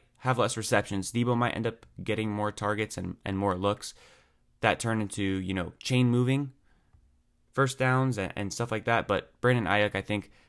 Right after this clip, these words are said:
definitely has a higher ceiling. He's also younger and has more draft capital invested, so I'm gonna go Brandon Ayuk. Paris Campbell, this is Mister Anderson, Matrix Fantasy, my guy. Paris Campbell or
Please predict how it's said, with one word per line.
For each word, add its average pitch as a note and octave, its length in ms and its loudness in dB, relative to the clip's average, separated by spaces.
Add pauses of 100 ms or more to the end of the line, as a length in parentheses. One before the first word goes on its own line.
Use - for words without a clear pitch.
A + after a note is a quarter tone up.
(160)
definitely A#2 320 0
has G2+ 320 0
a F#2+ 80 -6
higher F2+ 220 -2
ceiling. A#2+ 440 -2
He's G#2 160 -8
also G2 220 -4
younger G2 340 -2
and F#2 120 -2
has A#2+ 180 2
more G2+ 140 0
draft G2 260 0
capital F#2 320 -4
invested, F#2 440 -4
so A2+ 100 -4
I'm A2+ 60 0
gonna G#2+ 120 -2
go F#2 140 -2
Brandon F#2 320 -4
Ayuk. F2 240 -6 (1000)
Paris F3+ 300 6
Campbell, D3+ 500 2 (180)
this C3 160 -2
is C3 140 -2
Mister C3 260 2
Anderson, A2+ 560 -2
Matrix A#2+ 380 -2
Fantasy, A2+ 440 -4
my F2+ 180 -6
guy. A2 380 0 (340)
Paris D3+ 240 4
Campbell C3+ 560 -2 (240)
or A2+ 560 2